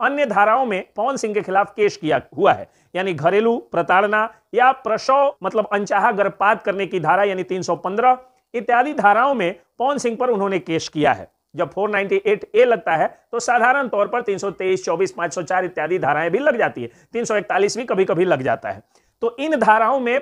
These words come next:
ज्योति सिंह, जो पवन सिंह की दूसरी पत्नी है, उन्होंने पवन सिंह पर केस किया। पवन सिंह आज उसी पेशी में न्यायालय पहुंचे और न्यायालय की जो माननीय एडिशनल जज श्वेता कुमारी मैडम ने पवन सिंह से पूछा कि "पवन सिंह,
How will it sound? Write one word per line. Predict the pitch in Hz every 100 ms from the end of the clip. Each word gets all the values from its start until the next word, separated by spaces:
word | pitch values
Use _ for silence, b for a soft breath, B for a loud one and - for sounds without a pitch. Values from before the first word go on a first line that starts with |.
| -
ज्योति | 131 196 208 285
सिंह, | 233 240
जो | 202
पवन | - 214
सिंह | 202 196
की | 185
दूसरी | 170 170 170
पत्नी | 175 170 277 220
है, | 151 b b b -
उन्होंने | 247 277 269 220 - -
पवन | 247 254
सिंह | 208 202
पर | 190
केस | 170 156
किया। | - 170 - - _ _ _
पवन | 175 233
सिंह | 226 226 -
आज | 170 190 202
उसी | 226 277
पेशी | 285 202 185 185
में | 170 202 _ _ -
न्यायालय | 165 180 180 214
पहुंचे | 208 196 208 254 359 _
और | 175 185 - - _
न्यायालय | 156 170 180 220
की | 226
जो | 190 180
माननीय | 165 170 190 240 208 190 _ _ 180
एडिशनल | 196 214 277
जज | 214 196 196 -
श्वेता | - 220 240 254
कुमारी | 202 175 190
मैडम | 190 156 160
ने | 160 196 -
पवन | 180 202
सिंह | 190
से | 175
पूछा | 170 185 202 170 b b -
कि |
"पवन | 180 202 240
सिंह, | 240 240